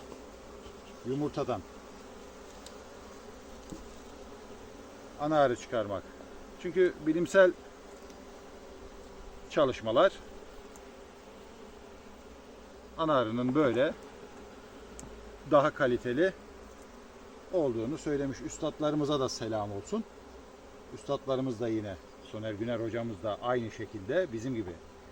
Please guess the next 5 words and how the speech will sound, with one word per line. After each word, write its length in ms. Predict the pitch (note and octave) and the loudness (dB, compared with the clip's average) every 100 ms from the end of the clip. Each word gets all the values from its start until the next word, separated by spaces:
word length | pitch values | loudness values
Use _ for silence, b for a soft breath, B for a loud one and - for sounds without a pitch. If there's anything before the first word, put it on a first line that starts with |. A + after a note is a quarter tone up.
| - - - - - | -18 -20 -18 -18 -10
düşünen 300 | A#2+ G#2+ G#2+ | -8 -6 -6
hocalarımızdan. 840 | G2+ A2 G#2+ G2+ G2 F#2+ G2+ F#3+ G3 - - - - - - - - | -4 -4 -2 -2 -2 -4 0 0 0 -8 -16 -18 -18 -18 -18 -16 -6
Kendisine 500 | B2 A#2 - A#2 G#2+ | -4 -4 -6 -8 -6
de 140 | G#2 - - - - - | -6 -8 -14 -16 -14 2
eğer 300 | C#3 C3+ | 6 6